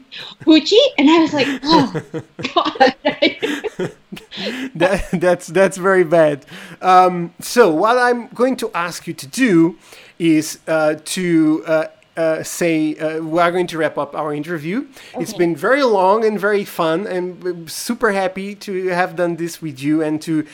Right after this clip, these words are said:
Speaker 2: um, have introduced you to our audience, which is very nice. I hope to do this again sometime in the future.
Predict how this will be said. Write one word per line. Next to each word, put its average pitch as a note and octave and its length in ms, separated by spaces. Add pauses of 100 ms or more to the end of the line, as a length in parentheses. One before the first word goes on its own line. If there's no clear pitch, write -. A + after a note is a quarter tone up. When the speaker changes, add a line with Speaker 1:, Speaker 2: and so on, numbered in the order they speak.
(240)
Speaker 2:
um, D3+ 580 (320)
have E3 560
introduced E3+ 680
you D#3 260 (120)
to D#3+ 180
our D#3 400
audience, D#3 540
which D#3+ 220
is D3 220 (300)
very F3 260
nice. D#3+ 360
I F3 140
hope G3 260
to G3 260 (300)
do F#3+ 140
this G#3 180
again F3+ 480
sometime F#3 440
in F3+ 80
the E3 80
future. F3+ 500